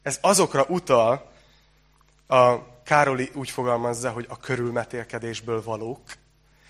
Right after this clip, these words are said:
Azokra az emberekre utal, akik zsidóként születtek és nőttek fel, de megtértek, tehát hittek Jézusban,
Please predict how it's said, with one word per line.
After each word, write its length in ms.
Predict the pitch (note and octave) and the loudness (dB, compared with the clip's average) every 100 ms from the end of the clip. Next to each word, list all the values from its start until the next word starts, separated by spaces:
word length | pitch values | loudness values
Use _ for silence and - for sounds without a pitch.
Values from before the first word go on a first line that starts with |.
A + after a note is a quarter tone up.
| _ - - - _ _ | _ -20 -20 -20 _ _
Azokra 380 | B3+ D4 - F3 | 2 2 2 2
az 120 | - | 8
emberekre 460 | G#3 F#3 D#3+ C#3+ D3+ | 8 8 4 2 -2
utal, 640 | G#3+ D3+ C3+ C3+ - - _ _ _ _ _ | -2 0 2 2 -2 -18 _ _ _ _ _
akik 360 | D#3 F3 - | -2 -2 -6
zsidóként 560 | - A#3+ A3+ D#3+ D#3+ C#3 | -4 0 2 2 2 0
születtek 460 | - E3+ C#3 C3+ C#3 | 2 2 2 -4 -6
és 120 | - | -4
nőttek 400 | F3 E3+ C#3 A#2+ | -2 -2 -6 -8
fel, 600 | - F#3 B2+ A#2+ B2+ _ _ _ _ _ _ _ _ _ | -4 0 2 2 -2 _ _ _ _ _ _ _ _ _
de 140 | B2+ D3 | -2 4
megtértek, 760 | F3+ F#3 - C3+ A2+ - - | 6 6 2 -4 -2 -4 -6
tehát 160 | A#2 - | -6 -6
hittek 400 | B3 - B2 D3 | -4 -2 -2 0
Jézusban, 680 | C3 B2 A2+ G#2+ A2+ D#3 | 0 0 -6 -4 -4 -4